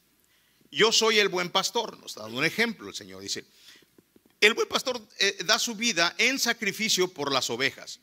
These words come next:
Nos está dejando saber que el amor a veces es sacrificial o tiene que ser sacrificial. Y dice, "El que trabaja", y si quiere subraya esa palabra, el que trabaja, ¿sí? Cuando está trabajando está siendo responsable, ¿sí? El que está velando, el que está trabajando con su familia. "El que trabaja a sueldo",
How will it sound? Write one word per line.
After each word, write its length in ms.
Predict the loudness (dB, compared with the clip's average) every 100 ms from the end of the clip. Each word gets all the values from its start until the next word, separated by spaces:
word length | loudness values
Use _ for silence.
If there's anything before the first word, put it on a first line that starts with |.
| -16
Nos 180 | -14 -12
está 200 | -8 -4
dejando 280 | -2 -2
saber 300 | -2 -2 -2
que 60 | -2
el 100 | -2
amor 240 | -2 -4
a 60 | -4
veces 320 | -6 -8 -8
es 180 | -8 -10 -16 -16 -4
sacrificial 720 | -2 0 -2 -2 -2 0 -2
o 60 |
tiene 180 | -2 -4
que 80 | -4
ser 180 | -6 -4
sacrificial. 640 | -6 -6 -12 -8 -6 -6 -8 -20 -18 -20 _ 0
Y 80 | 4
dice, 460 | 4 4 0 -2 4
"El 320 | 4 4 0
que 120 | -2
trabaja", 640 | 0 -2 0 -2 -2 -6
y 60 | -8
si 100 | -6
quiere 220 | -6 -6
subraya 300 | -4 -2 -2
esa 180 | -4 -4
palabra, 300 | -2 -2 2
el 220 | 2 2
que 100 | -2
trabaja, 540 | -2 -2 -2 -4 -8 _ _ _ _ _
¿sí? 160 | -14 -6
Cuando 260 | -4 -4
está 180 | -6 -6
trabajando 480 | -4 -4 -2 -2 -4
está 140 | -6
siendo 340 | -6 -4 -6 -6
responsable, 800 | -8 -6 -8 -10 -6 -6 -6 -12 _ _ _ _ _ -12
¿sí? 160 | -4
El 100 | -4
que 100 | -4
está 180 | -2 -2
velando, 480 | 0 0 0 -2 -6
el 80 | -8
que 60 |
está 180 | -8 -6
trabajando 600 | -4 -4 -4 -6 -6 -8
con 80 | -10
su 120 | -12
familia. 360 | -12 -10 -4 -2
"El 80 | 2
que 100 | 2
trabaja 400 | 2 2 2 2
a 160 | 2
sueldo", 480 | 2 0 -2 -2 -4